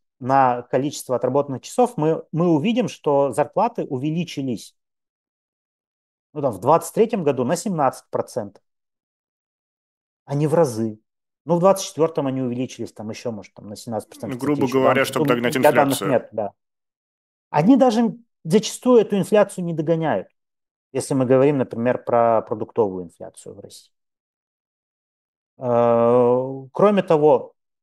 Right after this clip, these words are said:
Speaker 1: м, здесь пределы для увеличения зарплаты тоже есть.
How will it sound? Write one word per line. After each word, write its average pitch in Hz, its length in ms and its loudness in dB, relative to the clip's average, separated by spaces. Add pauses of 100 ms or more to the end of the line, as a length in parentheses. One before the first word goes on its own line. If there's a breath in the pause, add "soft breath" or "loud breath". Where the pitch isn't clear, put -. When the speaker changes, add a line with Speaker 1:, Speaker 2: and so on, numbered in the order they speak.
(960)
Speaker 1:
м, 139 840 -10 (200)
здесь 156 440 -2 (200)
пределы 160 440 4
для 151 160 4
увеличения 151 540 -2
зарплаты 135 400 0
тоже 131 300 -4
есть. 160 460 -4